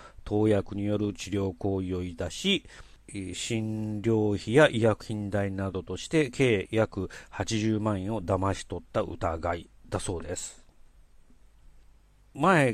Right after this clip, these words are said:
聞いた話によると、この先生に診察してもらうと、初診料が、あー、四十万、あと再診に二十五万円かかるなんて聞いたんですよね。それ以外に、や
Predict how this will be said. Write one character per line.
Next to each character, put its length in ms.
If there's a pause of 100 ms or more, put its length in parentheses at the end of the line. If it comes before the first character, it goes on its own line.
聞 160
い 80
た 100
話 380
に 60
よ 160
る 140
と、 380
こ 160
の 160
先 280
生 240
に 160
診 200
察 280
し 40
て 80
も 160
ら 100
う 120 (100)
と、 240 (360)
初 180
診 260
料 240
が、 300
あ 40 (280)
ー、 20
四 220
十 120
万、 180 (800)
あ 80
と 180
再 240
診 300
に 160
二 160
十 140
五 100
万 220
円 80
か 120
か 140
る 180
な 120
ん 80
て 100
聞 220
い 40
た 120
ん 80
で 80
す 80
よ 100
ね。 220
そ 140
れ 100
以 80
外 200
に、 180
や 40